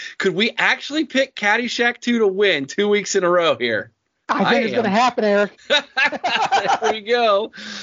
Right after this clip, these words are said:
Speaker 1: All right. Oh, my gosh. Angels in the Infield from two thousand against Personal Best from nineteen eighty-two. I think Angels in the Infield wins here.
Speaker 2: Yep, I'm gonna give that one to Angels in the Infield.
Speaker 1: There you go.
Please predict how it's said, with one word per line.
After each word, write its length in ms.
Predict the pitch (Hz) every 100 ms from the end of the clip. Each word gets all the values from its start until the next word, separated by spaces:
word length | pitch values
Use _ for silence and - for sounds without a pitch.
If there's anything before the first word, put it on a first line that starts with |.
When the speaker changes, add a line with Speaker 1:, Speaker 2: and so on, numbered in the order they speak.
| - - _ _
Speaker 1:
All 260 | - 196 214
right. 380 | 185 208 196 -
Oh, 180 | 156 160
my 180 | 110
gosh. 340 | 98 135 127 -
Angels 320 | 160 190 175
in 100 | 180
the 100 | 175
Infield 360 | 180 175 175 165
from 140 | 135
two 180 | - 175
thousand 440 | 165 165 143 123
against 280 | 123 127 -
Personal 460 | - 220 - 233 165
Best 460 | 123 160 202 -
from 180 | - 120
nineteen 420 | 131 160 - 160
eighty-two. 680 | 151 160 131 - 160 202 269 - _ _ _ _
I 140 | 127 165
think 240 | 254 -
Angels 360 | 143 190 349 185
in 80 | 196
the 120 | 185
Infield 320 | 180 - 131
wins 320 | 123 131 123
here. 340 | 120 110 107 - _ -
Speaker 2:
Yep, 340 | 196 220 240 -
I'm 160 | 226
gonna 160 | 208 208
give 200 | 190 190
that 200 | 202 214
one 140 | 202
to 80 | 190
Angels 320 | 180 180 180
in 60 | 170
the 120 | 160
Infield. 460 | 156 127 151 151 139 _ _
Speaker 1:
There 100 | -
you 180 | 131 123
go. 440 | 117 120 120 117